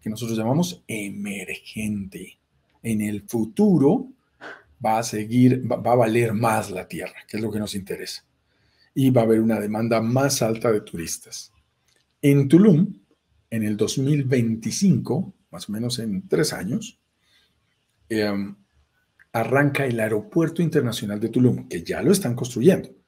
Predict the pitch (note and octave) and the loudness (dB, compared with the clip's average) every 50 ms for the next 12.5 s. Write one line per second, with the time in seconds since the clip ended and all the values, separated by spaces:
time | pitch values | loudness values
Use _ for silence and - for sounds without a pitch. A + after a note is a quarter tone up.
0 | _ _ _ _ _ _ _ - - - - - - E2+ E2+ - - G2 - - | _ _ _ _ _ _ _ -20 -16 -12 -12 -12 -12 -12 -12 -10 -10 -8 -2 2
1 | C#3+ C#3+ D3+ - - - _ - - F#2+ - G#2+ G#2 G2+ F#2+ - - C#3+ D#3 D#3+ | 2 2 2 0 -4 -14 _ -16 -14 -10 -8 -6 -6 -6 -6 -4 -2 2 2 4
2 | D#3 D#3 D#3 D#3 - - F2 E2 E2+ E2 F#2 - - E3+ E3+ D#3+ C3+ C#3 C#3+ D3+ | 4 2 2 0 -2 -6 -8 -8 -8 -8 -8 -6 -2 -2 0 2 4 4 4 4
3 | B2+ C#3 B2+ - - C#3+ - - D#3 G2+ - - B2 A#2+ C3 D3 D#3 D#3 D3 C#3+ | 2 -4 -4 -4 -6 -4 -2 -2 -2 -2 -4 -4 -4 0 2 2 2 2 0 -2
4 | C#3 C3 A#2+ G#2+ - - D#3 E3 F#3 G3+ G#3 G3+ - - A#2 A#2 A#2 B2+ C3 B2+ | -2 -2 -2 -2 -2 0 0 2 2 2 2 0 -2 -4 -4 -2 0 0 0 0
5 | B2+ A#2+ B2+ A#2+ A2+ - - - - G#2+ G#2+ A2+ A2+ - - - G3+ F#3 F#3 - | 0 -2 -2 -4 -4 -2 -4 -6 -6 -6 -4 -6 -6 -6 -4 -2 0 0 0 -2
6 | - - F#3+ - - _ _ _ _ _ _ _ _ - B2+ B2 B2 - - _ | -2 -4 -4 -4 -6 _ _ _ _ _ _ _ _ -8 -6 -6 -6 -8 -8 _
7 | - B2 A#2+ A2+ A2+ A2 G#2+ G2 - - G#2 G2+ F#2+ - _ _ - A2+ A2 G#2+ | -2 -2 -2 -2 -2 -6 -8 -10 -10 -10 -10 -10 -10 -12 _ _ -6 -6 -4 -4
8 | G#2+ G2+ G2+ G2+ - F#2+ - _ _ _ _ _ _ _ _ _ _ _ _ - | -6 -8 -10 -14 -20 -20 -20 _ _ _ _ _ _ _ _ _ _ _ _ 2
9 | B2 B2 B2+ A#2+ A2 G2+ - - G#2 - - - - _ _ _ _ _ _ _ | 6 8 8 8 6 4 -2 -4 -6 -6 -6 -10 -18 _ _ _ _ _ _ _
10 | _ _ _ _ - A#2+ A2+ A2 G#2 - G2+ G2+ - - B2+ C3+ C3 C3 D3+ C#3 | _ _ _ _ -4 -2 -2 -2 -2 -4 -8 -8 -6 -2 -2 -2 0 2 2 2
11 | B2 A#2+ C3 - - - - A2+ G#2+ G#2 G2+ G2 G2+ G#2 A2 A2+ A2 - B2 A2+ | 4 4 2 0 -2 -4 -8 -8 -6 -4 -4 -4 -4 -4 -4 -4 -2 -2 -2 -2
12 | - - - - C#3 C#3+ C#3+ C#3 - | -2 -4 -4 -2 -2 -2 -2 -6 -12